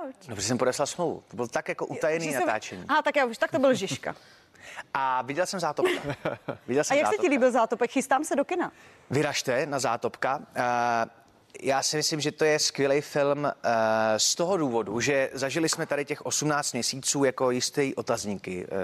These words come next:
Speaker 1: Eh, hodně jsme se rozdělili. Včera ostatně, eh, ten volební blok tady, eh,
Speaker 2: Hmm.
Speaker 1: eh, s lidmi o tom jako hovořil a myslím, že to je fakt to šílený, že jsme se rozdělili na ty, kteří jsou pro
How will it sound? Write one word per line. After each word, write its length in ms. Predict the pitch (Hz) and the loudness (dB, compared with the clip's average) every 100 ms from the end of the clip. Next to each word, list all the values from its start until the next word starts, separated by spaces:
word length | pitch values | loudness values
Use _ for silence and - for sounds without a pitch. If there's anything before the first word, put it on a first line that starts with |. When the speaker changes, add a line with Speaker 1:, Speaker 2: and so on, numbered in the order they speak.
| 92 76 | -2 -2
Speaker 1:
Eh, 40 | |
hodně 220 | 104 113 123 | -2 0 -2
jsme 140 | 120 | -2
se 140 | - | -2
rozdělili. 560 | 107 107 131 147 143 135 | 0 0 0 0 0 -2
Včera 300 | - 117 - | -2 -4 -4
ostatně, 480 | - - 113 113 107 - | -4 -6 -4 -4 -4 -4
eh, 300 | 98 95 87 - | -2 -2 -2 -4
ten 180 | 101 101 | -4 -2
volební 380 | 104 107 113 104 | 0 0 0 0
blok 300 | 107 101 - | 0 -2 -2
tady, 240 | 92 110 - - | 0 -2 -2 -2
eh, 160 | 90 92 - 185 | 0 -2 -6 -2
Speaker 2:
Hmm. 240 | 220 233 - - - - | 0 -2 -6 -16 -12 -2
Speaker 1:
eh, 680 | 101 98 95 92 87 82 | 0 2 2 2 0 -2
s 120 | - - | -2 0
lidmi 400 | 110 113 117 - | 0 2 0 0
o 100 | 110 | -2
tom 200 | 117 110 | 0 0
jako 280 | 101 113 | 0 0
hovořil 420 | 107 101 107 117 - | 0 0 2 2 0
a 60 | 104 | -2
myslím, 260 | 101 - | -6 -4
že 40 | 110 | -2
to 60 | |
je 60 | 113 | -2
fakt 240 | - - - | -2 -8 -6
to 100 | 110 | -6
šílený, 400 | - 101 92 123 | -4 -2 -2 -2
že 100 | 110 | -2
jsme 140 | 104 | 0
se 120 | - | 0
rozdělili 320 | 98 90 98 | 0 2 0
na 80 | 95 | 0
ty, 160 | - 90 - - | -2 -4 -8 -10
kteří 160 | 101 92 | -8 -6
jsou 120 | 107 | -8
pro 280 | - 226 | -4 -4